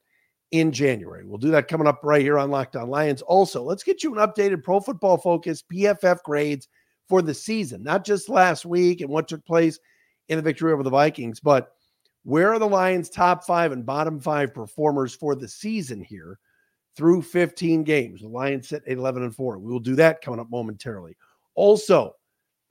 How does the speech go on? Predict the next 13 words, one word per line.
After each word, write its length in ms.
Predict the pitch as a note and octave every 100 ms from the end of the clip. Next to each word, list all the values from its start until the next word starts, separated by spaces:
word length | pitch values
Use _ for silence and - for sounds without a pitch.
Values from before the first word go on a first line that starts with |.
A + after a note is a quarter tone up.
| _ _
Sun-, 380 | - F3+ F#3 -
uh, 100 | D#3+
Saturday 400 | - F#3 A3 A#3
night 180 | A3+ A3+
in 100 | F#3
Dallas, 680 | F3+ F3 B2+ G2 G2+ - _ _ _ _ _ _ -
FanDuel, 640 | D#3+ F3 G3+ G3+ G#3+ A3
our 100 | E3+
friends 240 | C#3+ D3+ F3+
at 140 | F#3
FanDuel, 560 | G3 F#3+ F#3+ F#3+ G#3 G#3 _ _ _ _ -
and 240 | E3+ E3+ F3+
others 500 | G#3+ G#3+ A#2 G2